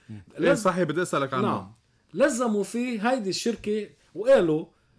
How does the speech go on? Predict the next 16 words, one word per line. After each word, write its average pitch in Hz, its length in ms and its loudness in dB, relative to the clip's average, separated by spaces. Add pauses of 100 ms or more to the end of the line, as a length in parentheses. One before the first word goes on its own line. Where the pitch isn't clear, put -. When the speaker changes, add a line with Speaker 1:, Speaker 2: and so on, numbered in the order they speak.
(200)
Speaker 2:
نحن 175 220 -6
كيف - 160 -8
استنتجنا 156 500 -6
النية؟ 117 300 -4
قالوا 240 260 0
بهالملحق 185 880 -6
إنه 160 200 -8
هيدي 202 320 -4
الحدود 156 460 -6
تبع 143 240 -8
البلوك 135 440 -10
رقم 120 240 -10
واحد 107 380 -14 (640)
تتماشى 151 720 -4 (260)
مع 156 180 -6
الحدود 156 440 -6